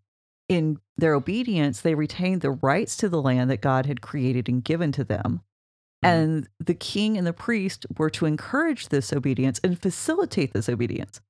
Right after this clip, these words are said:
Speaker 1: Now, with Egypt, we've got the exact opposite, that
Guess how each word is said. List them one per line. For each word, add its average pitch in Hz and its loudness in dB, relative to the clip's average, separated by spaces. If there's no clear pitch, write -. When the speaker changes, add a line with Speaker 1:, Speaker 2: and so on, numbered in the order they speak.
Speaker 1:
Now, 175 4
with 165 2
Egypt, 240 0
we've 147 0
got 143 0
the 147 0
exact 135 -2
opposite, - -2
that 139 2